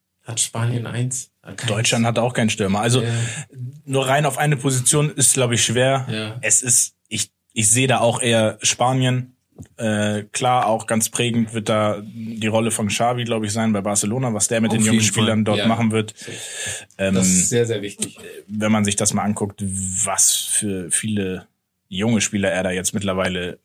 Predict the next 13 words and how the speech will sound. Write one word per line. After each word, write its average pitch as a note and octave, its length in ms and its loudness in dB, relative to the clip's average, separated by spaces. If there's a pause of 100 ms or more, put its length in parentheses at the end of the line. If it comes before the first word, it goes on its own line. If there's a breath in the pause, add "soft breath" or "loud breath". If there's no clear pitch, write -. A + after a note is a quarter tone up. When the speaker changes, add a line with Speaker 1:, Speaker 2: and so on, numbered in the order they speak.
Speaker 2:
äh, F2 280 -10
im F#2 100 -6
Aufgebot G2+ 500 -2
hat. G#2+ 280 -2 (400 soft breath)
Ähm, F2 480 -14 (100)
und G2+ 220 -4 (240)
er A2+ 220 -2
will B2 120 2
diese, G#2+ 260 2
diesen G#2 280 0
Spielwitz G#2+ 680 2 (400 loud breath)
von G#2 420 2
vor G2+ 360 -2